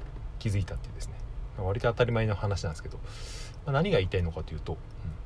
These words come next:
そうやってですね、えー、アプリユーザーが増えますよね。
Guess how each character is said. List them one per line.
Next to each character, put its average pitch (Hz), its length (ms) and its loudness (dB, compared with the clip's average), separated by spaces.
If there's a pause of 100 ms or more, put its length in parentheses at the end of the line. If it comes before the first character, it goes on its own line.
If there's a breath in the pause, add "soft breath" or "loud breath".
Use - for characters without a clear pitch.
(400)
そ - 100 -8
う 147 60 2
や 143 60 4
っ - 20 -8
て - 100 -2
で - 80 0
す - 80 -8
ね、 82 80 -4 (540)
え 87 600 0 (1040)
ー、 - 40 -8
ア 107 40 -4
プ 131 120 0
リ 131 80 2
ユ 147 100 4
ー - 20 4
ザ 90 180 2
ー - 20 0
が 87 160 2 (760)
増 - 220 -2
え 131 60 6
ま 131 100 6
す - 120 -4
よ - 60 -6
ね。 - 140 -6